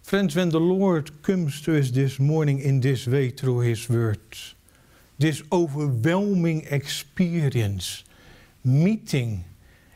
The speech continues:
encountering Christ in his glory, and he speaks to me with a great voice, a voice that is greater than all the noises in my life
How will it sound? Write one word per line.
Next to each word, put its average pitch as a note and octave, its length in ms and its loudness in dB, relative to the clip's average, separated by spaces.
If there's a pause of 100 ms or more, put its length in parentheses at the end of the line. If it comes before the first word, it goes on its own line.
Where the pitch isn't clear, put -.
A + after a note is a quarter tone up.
(140)
encountering D#3 1400 2
Christ F3+ 640 0
in D3 160 2
his C3+ 180 0
glory, C#3+ 720 -2 (800)
and F3 160 2
he D#3 140 0
speaks - 920 -6
to E3 200 0
me G3 320 -2 (680)
with E3 200 2
a F#3+ 60 4
great G#3+ 680 0
voice, F#3+ 580 -2
a F#3 80 2
voice F#3+ 520 2
that E3 140 0
is D3+ 120 2
greater G3 500 0
than E3 280 -2
all A3+ 340 2
the D#3+ 160 0
noises F#3 520 2
in E3 120 2
my D3+ 100 2
life F3+ 540 0